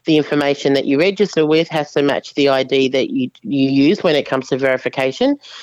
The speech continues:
The reason we've done that is so that everybody on the platform is legitimate, they are who they say they are,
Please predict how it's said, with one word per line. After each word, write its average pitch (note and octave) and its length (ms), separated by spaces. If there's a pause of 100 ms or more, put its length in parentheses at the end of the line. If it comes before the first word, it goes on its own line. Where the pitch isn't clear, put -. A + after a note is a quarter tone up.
(160)
The E3 120
reason D#3+ 360
we've C#3+ 220
done C#3+ 180
that A3 320
is D3 460 (140)
so C#3+ 220
that C#3 380
everybody C#3+ 460
on C#3 100
the C3 80
platform C#3+ 420
is C3 160
legitimate, D#3+ 560
they C#3+ 140
are C#3 160
who C#3 100
they C3 140
say D3+ 240
they C3+ 200
are, B2+ 220